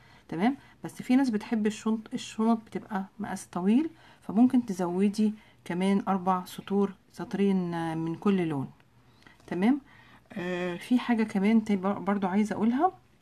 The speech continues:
آه، ان الش-، ال-، الموديل دوت زي ما انا قلت قبل كده، آه، تقدري ان انت تنفذيه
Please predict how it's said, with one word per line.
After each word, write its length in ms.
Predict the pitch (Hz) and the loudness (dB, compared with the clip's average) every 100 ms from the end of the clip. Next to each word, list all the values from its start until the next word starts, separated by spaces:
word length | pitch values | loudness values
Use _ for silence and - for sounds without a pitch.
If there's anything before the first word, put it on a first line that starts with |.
| _ _ _ _ _ - - 214 | _ _ _ _ _ -16 -10 -2
آه، 760 | 190 180 180 180 180 180 180 - - - - - _ - | 0 2 0 -2 -2 -4 -6 -12 -20 -20 -20 -20 _ -8
ان 240 | 190 185 | -4 -4
الش-، 520 | 185 180 196 196 - 202 | -6 -6 -8 -8 -10 -10
ال-، 680 | 175 175 180 175 175 170 160 - - 190 | -10 -6 -4 -4 -4 -6 -10 -18 -4 2
الموديل 460 | 190 196 269 247 | 4 6 6 6
دوت 340 | 220 254 339 - | 6 4 2 -2
زي 100 | 180 | 2
ما 80 | |
انا 80 | 202 | 2
قلت 240 | 214 226 175 | 2 -2 -6
قبل 200 | 185 180 | -8 -6
كده، 280 | 220 285 - - - - - - | -6 -6 -10 -16 -20 -20 -20 -12
آه، 100 | 180 | -10
تقدري 500 | 190 160 220 294 247 | -6 0 2 2 2
ان 160 | 190 202 | 0 2
انت 240 | 226 226 | 2 0
تنفذيه 680 | 208 180 - 170 196 262 | -4 -8 -8 -6 2 2